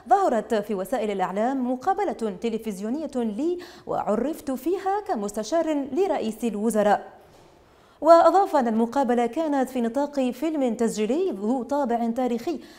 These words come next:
وأنها جرت قبل أكثر من شهرين من بثها. وتحدثت في هذا الفيلم بلغة حرة باعتباري باحثا وأكاديميا مختصا في الشأن العراقي،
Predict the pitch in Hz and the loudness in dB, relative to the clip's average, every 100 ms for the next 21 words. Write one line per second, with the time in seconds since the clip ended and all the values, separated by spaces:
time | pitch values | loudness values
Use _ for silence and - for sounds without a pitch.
0 | - 175 160 185 247 320 240 202 208 - | -8 -4 -4 -2 0 2 2 0 -2 -4
1 | 254 214 294 359 - 214 202 196 226 220 | -2 0 0 -2 -2 -2 -4 -6 -4 -2
2 | 294 370 403 381 415 220 208 - - - | -2 -4 -6 -6 -4 -2 -4 -4 -6 -8
3 | - - 311 349 339 349 370 277 359 330 | -20 -4 6 8 8 4 2 2 0 -2
4 | 262 247 226 226 220 - 240 285 311 190 | -4 -2 0 0 -2 -2 -2 0 -2 -2
5 | 202 208 220 233 214 - 359 240 254 - | -2 0 0 -2 -2 0 -2 0 -2 -4
6 | - - - - 214 233 226 220 220 311 | -16 -20 -16 -6 0 2 4 2 2 0
7 | 294 277 254 320 311 294 247 269 370 269 | 0 0 0 0 -2 -2 -2 -2 -2 -2
8 | 226 233 277 269 311 370 233 214 233 220 | -2 -2 -4 -4 -4 -4 -4 -6 -4 -4
9 | 202 202 208 - | -4 -2 -4 -4